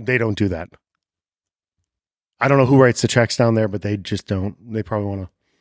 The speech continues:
talk to whoever has the checkbook and got all bent out of shape. The year that Bill won Executive of the Year for going out and buying all those free agents, they weren't happy. That's the first time they ever had to do that in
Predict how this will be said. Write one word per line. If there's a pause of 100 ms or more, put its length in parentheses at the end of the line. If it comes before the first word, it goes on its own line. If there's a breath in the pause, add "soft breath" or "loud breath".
(240)
talk
to
whoever (260)
has
the
checkbook
and (800)
got
all
bent
out
of
shape.
The
year
that
Bill
won
Executive
of
the
Year (360 soft breath)
for
going
out
and
buying
all
those
free
agents, (480)
they
weren't
happy.
That's
the
first
time
they
ever
had
to
do
that
in